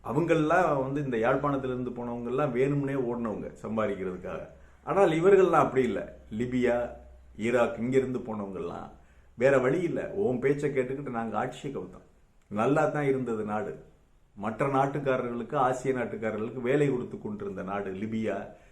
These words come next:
ஈராக்கெல்லாம். வேற வழி இல்ல. நாங்க எங்களை பாழாக்கிட்ட, எங்களுக்கு இடம் கொடுன்னு வந்துட்டாங்க. இனி இங்கிலாண்டே நினைச்சாலும் அவங்கள வெளியேற்றுறது பெரிய கஷ்டம்.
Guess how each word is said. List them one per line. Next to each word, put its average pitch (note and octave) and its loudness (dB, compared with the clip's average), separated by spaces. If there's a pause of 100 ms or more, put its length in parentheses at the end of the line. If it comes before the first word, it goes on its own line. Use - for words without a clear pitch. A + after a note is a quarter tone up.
(440)
ஈராக்கெல்லாம். F#2 0 (760)
வேற C3 4
வழி B2+ 0
இல்ல. A2+ -4 (520)
நாங்க C3+ 0
எங்களை C3 0 (280)
பாழாக்கிட்ட, D3 2 (300)
எங்களுக்கு A#2 -2
இடம் A#2+ 0
கொடுன்னு A2 -6
வந்துட்டாங்க. F2 -8 (1080)
இனி A2 -2 (1200)
இங்கிலாண்டே D#3+ 2
நினைச்சாலும் A#2+ -4 (800)
அவங்கள G2 -6
வெளியேற்றுறது B2 -4 (260)
பெரிய G3+ -2
கஷ்டம். G#2 -8